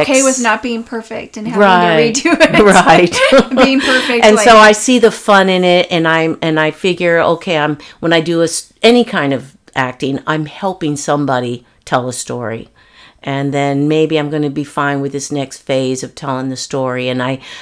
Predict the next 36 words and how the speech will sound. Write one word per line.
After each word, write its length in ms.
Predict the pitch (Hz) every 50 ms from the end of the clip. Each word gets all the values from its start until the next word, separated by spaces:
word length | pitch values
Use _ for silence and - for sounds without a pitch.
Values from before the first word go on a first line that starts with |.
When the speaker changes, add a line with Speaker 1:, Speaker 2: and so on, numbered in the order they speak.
| - -
Speaker 2:
I'm 160 | - 156 156
sixty-six, 920 | 147 - - 214 196 196 - - 185 175 - - - 175 165 165 160 - -
and 120 | 151 143
I 100 | 143 143
thought, 240 | 143 - 160 147 147
"Okay, 300 | 165 165 - - 170 143
Melinda, 380 | 143 143 139 139 143 143 143
while 180 | 139 143 143 151
you 120 | 160 170 165
got 240 | 170 160 160 160 -
the 80 | 147
mind 500 | 143 139 143 147 151 160 170 170 175 175
and 140 | 180 180 180
the 40 | 175
body, 480 | 160 156 147 143 139 139 139 143 139 139 - - - _ _
take 220 | - - 160 135 -
care 240 | - - 170 170 180
of 80 | 180
your 120 | 185 190 185
mind 300 | 180 170 170 165 165 165
and 100 | 165 170
your 120 | 165 160
body, 520 | 156 151 139 135 135 135 135 131 135 139 - - - - - _ _ _ _ _ _
move 320 | 151 143 147 156 175 180
forward, 580 | - - - 165 156 160 160 156 156 156 147 143
do 160 | 151 151 151
what 220 | 165 175 175 -
you 80 | - 165
can 220 | - 175 165 160
do. 300 | 147 143 139 139 139 139
And 180 | 139 135 135 135
when 180 | 131 135 135 131
you 100 | 135 139
have 140 | 135 127
to 100 | - -
stop 640 | 127 - - - - - 151 143 143 151 156 156 -